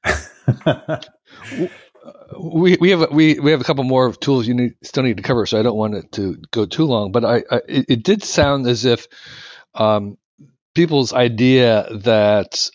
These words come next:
Speaker 2: um, you know, a wallet, a hardware wallet, is unhackable, um, for crypto is something that people maybe should get over.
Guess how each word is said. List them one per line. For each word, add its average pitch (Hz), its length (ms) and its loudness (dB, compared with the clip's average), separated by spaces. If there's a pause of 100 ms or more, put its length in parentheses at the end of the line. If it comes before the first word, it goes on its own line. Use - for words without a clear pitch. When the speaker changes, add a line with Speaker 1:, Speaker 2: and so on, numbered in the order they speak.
Speaker 2:
um, 101 420 -2 (520)
you 110 120 -2
know, 104 380 0
a 104 160 0
wallet, 110 520 0
a 98 40 -2
hardware 120 420 0
wallet, 110 520 2
is - 720 -6
unhackable, 107 920 -4 (520)
um, 95 500 -2 (200)
for - 240 -6
crypto 101 440 -2
is 104 240 -4
something 117 320 -4
that 101 140 -4
people 101 320 -2
maybe 101 240 -4
should 92 160 -8
get 92 160 -4
over. 120 360 -2